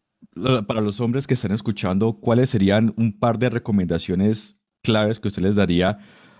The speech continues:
para afianzarse en su rol como hombre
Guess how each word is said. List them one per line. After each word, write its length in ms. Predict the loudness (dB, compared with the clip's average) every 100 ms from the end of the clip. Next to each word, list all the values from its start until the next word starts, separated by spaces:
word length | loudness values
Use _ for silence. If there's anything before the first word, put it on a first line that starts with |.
| _ _ _
para 400 | 0 2 2 2
afianzarse 1080 | 2 2 2 2 0 0 0 -2 -2 0 0 0
en 180 | -2
su 220 | -2 -2 -2
rol 300 | 0 -2 -2
como 440 | 0 0 2 2
hombre 600 | 4 4 4 2 0 -12